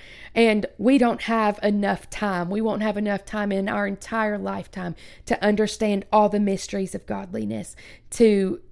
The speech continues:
to unpack everything that Scripture tells us. But at the end of the day, there is a very simple message, and it's that we were broken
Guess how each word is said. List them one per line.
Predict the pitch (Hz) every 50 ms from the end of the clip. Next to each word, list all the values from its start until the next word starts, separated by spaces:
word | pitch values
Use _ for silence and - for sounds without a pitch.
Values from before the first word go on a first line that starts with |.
| - - - -
to | - 233 - -
unpack | 226 226 233 202 - - 208 190 - - - -
everything | - 233 220 226 226 214 - 214 208 202 190
that | 196 196 - -
Scripture | - - 202 202 - - - 196
tells | 185 - 202 190 185 -
us. | 196 196 190 - - - - - - - - - -
But | - 226 214
at | 208 196 -
the | - 208 -
end | - 226 226 226 226
of | 220 180
the | 208 214
day, | 185 208 202 196
there | 196 202 202 196
is | 196 196 -
a | 196 190
very | 190 160 165 196 196 196 196 196
simple | - - - 196 180 170 - 196 190
message, | 185 185 190 185 151 - - 214 - - - - - - - - - - -
and | 196 208
it's | 208 208 -
that | - 202 196 185
we | 180 202 208 214
were | 196 196 196
broken | 180 - - 202 196 196 196 190 - - 180 180 110 104 -